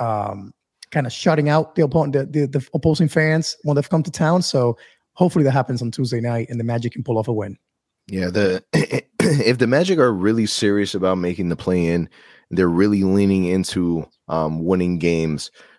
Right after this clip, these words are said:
Speaker 2: Um, I, I see these three games as, as must win.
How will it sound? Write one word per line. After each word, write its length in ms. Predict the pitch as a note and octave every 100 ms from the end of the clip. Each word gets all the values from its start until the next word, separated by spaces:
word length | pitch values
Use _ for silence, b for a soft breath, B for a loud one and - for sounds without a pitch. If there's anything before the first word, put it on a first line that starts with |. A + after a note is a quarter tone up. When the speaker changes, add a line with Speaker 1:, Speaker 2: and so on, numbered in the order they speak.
| b
Speaker 2:
Um, 240 | E2+ F2 D#2
I, 200 | G2+ F2+
I 100 | F#2+
see 180 | - A2+
these 200 | G#2+ -
three 220 | G2 F#2+
games 340 | D#2+ E2 D#2+
as, 240 | D#2 C#2+ - -
as 220 | C#2+ -
must 340 | E2 D2 -
win. 360 | D#2 C#2+ A#1+